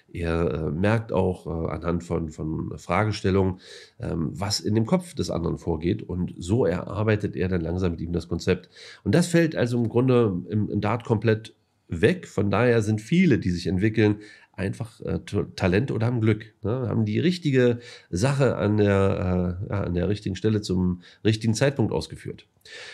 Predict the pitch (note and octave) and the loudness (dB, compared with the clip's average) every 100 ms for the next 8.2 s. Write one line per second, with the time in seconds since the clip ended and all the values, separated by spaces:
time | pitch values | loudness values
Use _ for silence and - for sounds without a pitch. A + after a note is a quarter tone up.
0 | - G#2+ F3+ G3 C3 C#3+ D3 C#3+ - - | -4 2 4 6 6 8 8 6 0 -18
1 | _ - F2+ F#2+ A2 G#2+ G#2 G#2+ C#3+ B2+ | _ -4 -2 0 4 4 4 4 2 2
2 | A2 G#2 C#3 B2+ A2+ G#2 A#2 - E3 D3 | 0 2 2 4 2 2 2 2 0 4
3 | C#3+ B2+ A#2+ A#2+ A#2+ A#2+ - - - - | 4 4 4 6 4 0 -14 -20 -6 2
4 | G#2 G2 - - G2 A#2 C#3 B2+ A2 A2 | 4 2 -6 -8 2 6 6 4 2 -2
5 | - A2 A#2 G2 A2 A2 F2+ F#2 G2+ G2+ | 2 2 4 2 2 -2 0 0 2 -2
6 | F2+ F2+ F2+ F#2+ D#2+ F2 F#2+ F2 E2+ D#2+ | -4 -6 -4 0 0 0 -2 -2 -2 -2
7 | - D#2+ D#2 D#2 D#2 A2 A2 F2 D#2 D2 | -4 -2 -4 -4 -4 -2 0 -2 -2 -6
8 | C#2+ | -8